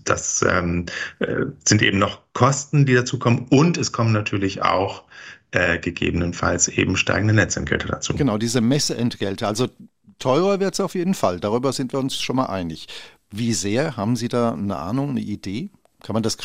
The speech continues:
Speaker 2: jetzt schon quantifizieren?
Speaker 1: Nein, äh, das, das weiß ich tatsächlich überhaupt nicht. Äh, ich weiß noch nicht, ob es irgendjemand gibt, der das weiß. Ich weiß noch nicht, nicht mal, ob die Netz-, ob die Netzbetreiber das wissen.
Speaker 2: Ja.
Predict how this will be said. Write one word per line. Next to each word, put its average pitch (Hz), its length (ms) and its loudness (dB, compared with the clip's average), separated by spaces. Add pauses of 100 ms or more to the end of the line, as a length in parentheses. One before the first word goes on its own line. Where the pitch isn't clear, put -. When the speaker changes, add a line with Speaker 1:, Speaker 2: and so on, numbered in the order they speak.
(140)
Speaker 2:
jetzt 120 200 -6
schon 147 280 -4
quantifizieren? 143 760 -6 (760)
Speaker 1:
Nein, 87 320 0 (180)
äh, 98 220 2
das, - 280 -2 (220)
das 113 240 0
weiß 110 220 2
ich - 60 -8
tatsächlich 104 600 -4
überhaupt 107 560 2
nicht. 170 400 2 (300)
Äh, 104 180 2
ich 104 80 -6
weiß 104 220 2
noch 113 60 2
nicht, 110 140 0
ob 101 80 0
es - 180 -12
irgendjemand 90 600 2
gibt, - 320 -2
der 87 80 4
das 87 160 2
weiß. 90 240 2
Ich 85 60 -6
weiß 92 180 0
noch 95 60 0
nicht, - 180 -4
nicht 104 180 4
mal, 101 120 6
ob - 100 -4
die 95 80 -2
Netz-, 117 460 0
ob - 120 -8
die 95 120 2
Netzbetreiber 95 680 0
das 80 200 -8
wissen. 127 400 -2
Speaker 2:
Ja. 127 100 0